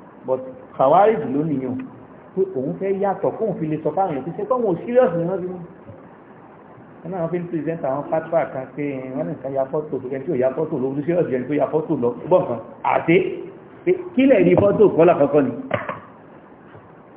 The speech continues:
Àwọn tó bá yẹ pé bẹ́ẹ̀ bá ní, nígbà tí ọba pé tálíkà bá ní ọlọ́wọ́ tó wà lórí òdodo, hàn, bá wa, bá wa, bá, bá, bá wa show picture lé àwọn àfa àwọn Saudi àti mọ́tò wọn tán ní. Kọ́kọ́ bá ń ya ti ṣe ìsọ́lù Fauzan náà.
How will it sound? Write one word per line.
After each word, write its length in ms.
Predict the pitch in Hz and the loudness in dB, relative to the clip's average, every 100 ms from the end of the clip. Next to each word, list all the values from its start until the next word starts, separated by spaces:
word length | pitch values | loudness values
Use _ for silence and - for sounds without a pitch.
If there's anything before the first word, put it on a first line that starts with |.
| - - | -20 -20
Àwọn 180 | - 117 | -14 -8
tó 80 | 190 | -2
bá 80 | 208 | -2
yẹ 80 | |
pé 80 | 226 | -2
bẹ́ẹ̀ 220 | 208 220 143 | 2 2 4
bá 80 | 143 | 0
ní, 140 | 120 113 - - - - | -2 -8 -16 -20 -20 -16
nígbà 200 | 190 208 | 0 2
tí 80 | 233 | 4
ọba 180 | 190 180 | 4 2
pé 100 | 202 | 2
tálíkà 380 | 202 208 202 170 | 0 -2 0 2
bá 120 | 175 | 2
ní 100 | 190 | 0
ọlọ́wọ́ 260 | 156 143 147 | 0 0 -2
tó 60 | 156 | -2
wà 80 | 139 | -2
lórí 180 | 180 | 2
òdodo, 320 | 165 131 131 131 131 - - - - - - | 0 0 -4 -6 -8 -16 -20 -20 -20 -20 -14
hàn, 220 | 143 147 180 - - - - - - - - | -10 -8 -10 -16 -20 -20 -20 -20 -20 -20 -14
bá 160 | - 190 | 0 2
wa, 160 | 185 170 175 - | 4 2 0 -4
bá 120 | 190 | 0
wa, 180 | 190 170 165 | 4 4 4
bá, 160 | 165 185 | 2 -2
bá, 120 | - 180 | 0 -2
bá 140 | - 196 | 2 2
wa 140 | 180 160 165 | 4 4 2
show 200 | - 180 | -2 -2
picture 480 | - 170 160 190 143 | -2 -8 -4 -2 0
lé 140 | 143 | 0
àwọn 220 | 165 131 | 0 2
àfa 180 | 127 131 | 0 2
àwọn 200 | 147 131 131 | 2 2 0
Saudi 380 | 139 123 127 | -2 -2 0
àti 180 | 139 131 | 0 0
mọ́tò 240 | 127 135 131 | -6 -6 -6
wọn 160 | 113 110 | -8 -10
tán 160 | 123 | -12
ní. 120 | 123 123 - - - 988 - 1047 1047 932 960 415 415 403 403 349 349 - - - - | -12 -14 -18 -20 -20 -20 -18 -12 -8 -8 -10 -12 -12 -14 -16 -12 -12 -12 -14 -18 -18
Kọ́kọ́ 280 | - 156 165 | -4 0 2
bá 100 | 160 | 2
ń 120 | 147 | 2
ya 120 | 147 143 | 0 0
ti 80 | 135 | 0
ṣe 100 | 180 | -2
ìsọ́lù 220 | 151 156 | 0 -2
Fauzan 320 | 139 113 131 120 | -4 -4 -4 -6
náà. 140 | 117 | -10